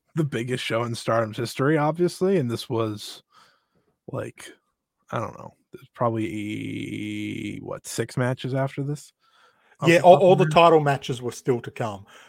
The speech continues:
Speaker 2: uh, which I was reminded when, like, after the big fitting farewell and goodbye,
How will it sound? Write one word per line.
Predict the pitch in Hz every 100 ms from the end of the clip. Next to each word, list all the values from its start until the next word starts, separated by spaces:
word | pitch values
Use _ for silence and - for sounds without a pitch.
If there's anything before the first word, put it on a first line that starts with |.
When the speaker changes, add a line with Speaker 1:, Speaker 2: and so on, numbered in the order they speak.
| -
Speaker 2:
uh, | 110 110
which | 123 -
I | 147
was | 143 139 156
reminded | 160 170 170 147 131
when, | 143 139 135
like, | 143 135 127
after | 147 143 -
the | 139
big | 135 127 120 - _
fitting | - 139 123 113
farewell | - 127 120 123
and | 117
goodbye, | 113 104 120 123 117